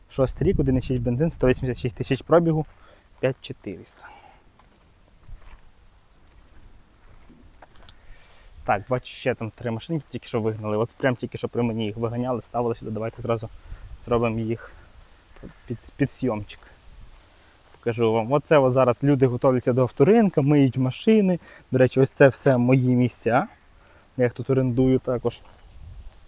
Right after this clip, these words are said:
Того майте на увазі. Якщо хочете мене знайти на авторинку, я навпроти зелено-жовтого будинку. Правда, завтра мене не буде. Зараз виїжджаю в інше місто. Так,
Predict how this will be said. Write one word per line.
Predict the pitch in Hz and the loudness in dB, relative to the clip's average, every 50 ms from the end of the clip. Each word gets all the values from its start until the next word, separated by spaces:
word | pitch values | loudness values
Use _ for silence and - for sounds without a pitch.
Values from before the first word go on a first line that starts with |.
| - - - - - - - | -20 -20 -20 -20 -20 -14 -8
Того | 127 123 127 123 | -6 -2 -2 0
майте | 123 127 131 135 127 - 135 | 0 0 0 0 0 0 -2
на | 127 123 123 | -2 -2 0
увазі. | 117 117 110 113 | 0 0 0 0
Якщо | 110 - 127 120 | -2 -4 -6 -8
хочете | 123 - - 131 | -8 -6 -6 -6
мене | 127 123 | -6 -6
знайти | 123 - 139 127 | -6 -4 -4 -4
на | 127 | -4
авторинку, | 120 - 151 160 180 175 - - | -2 -2 -2 -2 -2 -2 -2 -2
я | 135 | -2
навпроти | 123 120 - - 143 - 135 120 | -2 -2 -2 -2 -2 -2 -2 -2
зелено-жовтого | 113 123 131 135 135 127 117 123 120 - - 123 123 123 | 0 0 2 2 2 0 -2 -2 -4 -4 -4 -4 -2 -2
будинку. | 110 120 113 110 104 - - - - - - - - - - - - - | -2 -2 -2 -2 -2 -2 -4 -6 -8 -10 -12 -14 -16 -16 -16 -14 -14 -4
Правда, | - 127 120 123 131 | 0 2 4 4 6
завтра | 123 147 147 - - 139 123 | 6 6 6 6 4 2 2
мене | 131 127 123 | 4 2 2
не | 127 127 | 2 2
буде. | 123 151 170 156 160 147 - - - - 139 | 4 4 6 6 6 4 4 -2 -6 -4 0
Зараз | 123 131 127 131 - - - - - - - - - - - - - - | 2 4 2 2 0 -2 -10 -18 -20 -20 -20 -20 -20 -20 -20 -20 -16 -8
виїжджаю | 117 120 127 127 127 113 135 135 131 127 127 123 117 - - - - - - - - - - - | -4 -2 0 0 0 0 0 -2 0 0 -2 -4 -6 -10 -16 -20 -20 -20 -20 -20 -20 -20 -14 -8
в | 120 | -6
інше | 120 123 - - 120 | -6 -6 -6 -8 -8
місто. | 110 107 - - - 117 | -8 -8 -10 -12 -8 -4
Так, | - 110 - | -4 -4 -4